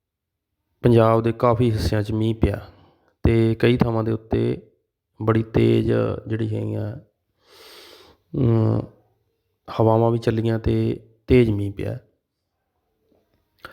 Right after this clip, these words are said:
ਝੋਨੇ ਦਾ ਇਸ ਸੀਜ਼ਨ ਦੀ ਜੇ ਆਪਾਂ ਗੱਲ ਕਰੀਏ ਦੋ ਹਜ਼ਾਰ ਪੱਚੀ ਦੀ,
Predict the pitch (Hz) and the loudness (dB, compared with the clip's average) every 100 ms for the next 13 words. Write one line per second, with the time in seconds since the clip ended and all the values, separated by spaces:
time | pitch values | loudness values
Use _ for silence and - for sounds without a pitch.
0 | - - - _ _ _ - 190 160 170 | -20 -20 -20 _ _ _ 4 4 6 4
1 | 170 170 165 147 139 143 135 131 127 117 | 6 4 2 0 0 0 -2 -2 -2 -2
2 | 110 110 110 110 113 113 113 - 113 - | -2 -2 -4 -2 0 2 0 0 -4 -4
3 | 104 - | -8 -10